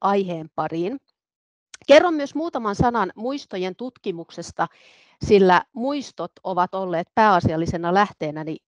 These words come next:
tässä kirjassani. Tämän jälkeen syvemmin tarkemmin naisten toimintaa jääkäriliikkeessä sekä varsinaisina jääkärivuosina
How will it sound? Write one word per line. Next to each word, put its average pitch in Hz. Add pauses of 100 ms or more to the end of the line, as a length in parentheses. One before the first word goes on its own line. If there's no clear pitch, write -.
(100)
tässä 165 (180)
kirjassani. - (1800)
Tämän 370
jälkeen 247
syvemmin 233 (100)
tarkemmin 190
naisten 208
toimintaa 185
jääkäriliikkeessä 220
sekä 262
varsinaisina 185
jääkärivuosina 214